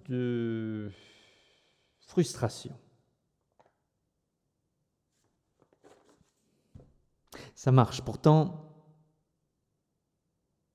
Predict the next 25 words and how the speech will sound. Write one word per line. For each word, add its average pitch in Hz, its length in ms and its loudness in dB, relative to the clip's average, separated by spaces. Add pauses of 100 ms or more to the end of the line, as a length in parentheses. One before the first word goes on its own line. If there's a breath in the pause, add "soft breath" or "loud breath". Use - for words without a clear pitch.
(1120)
pourquoi 120 640 -6 (440)
ça - 320 -4
ne 98 120 2
marche 92 380 -4
pas 107 180 -4
pour - 220 -12
tout - 160 -14
le 90 60 -8
monde ? 113 320 -14 (1600 loud breath)
Et 139 120 6
c'est 156 240 4
là 190 580 6
où 139 80 -4
cette - 260 0
phrase 123 320 0
m'est 113 140 6
revenue. 98 440 0
Ne 110 280 4
fais 113 220 -2
pas 117 260 0
ce - 160 -14
que - 80 -14
quelqu'un 110 460 0
peut 107 180 -4
faire 107 480 -6